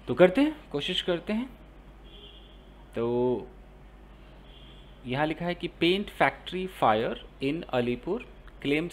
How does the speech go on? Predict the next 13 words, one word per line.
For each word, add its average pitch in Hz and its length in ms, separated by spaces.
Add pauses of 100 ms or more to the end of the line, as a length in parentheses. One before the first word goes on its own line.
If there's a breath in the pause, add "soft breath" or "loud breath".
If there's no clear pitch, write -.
(100)
seven 143 340
lives, - 320 (180)
many 117 300
hurt। - 300 (680 loud breath)
सबसे 190 200
पहले 226 200
देखिए, 214 240
ये 202 160
हमारा 196 300
एक - 160
प्रीपोजिशनल 165 680
फ्रेज 101 400
है, - 120